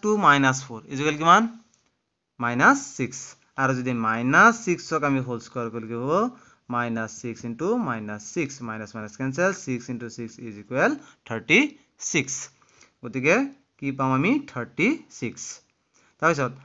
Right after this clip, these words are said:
মাইনাছ ওৱান মাইনাছ ফাইভ কিমান হ'ব? মাইনাছৰ ছিক্স।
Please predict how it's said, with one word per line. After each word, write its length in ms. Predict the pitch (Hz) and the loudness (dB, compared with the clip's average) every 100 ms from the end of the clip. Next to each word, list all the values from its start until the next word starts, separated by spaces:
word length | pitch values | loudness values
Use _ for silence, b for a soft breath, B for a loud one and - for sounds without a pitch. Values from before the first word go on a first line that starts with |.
| - 123 | -4 4
মাইনাছ 400 | 127 143 170 185 196 | 6 6 4 4 6
ওৱান 220 | 190 196 220 - _ - 139 | 8 8 6 -6 _ -4 4
মাইনাছ 320 | 135 127 120 - - - - | 6 6 0 -4 -18 -10 0
ফাইভ 200 | 127 104 - _ _ | 0 0 -14 _ _
কিমান 160 | - 156 | -2 2
হ'ব? 80 | 165 180 | 2 4
মাইনাছৰ 420 | 131 120 117 185 285 - _ _ - - | 2 2 2 4 4 2 _ _ -12 0
ছিক্স। 220 | 214 | 0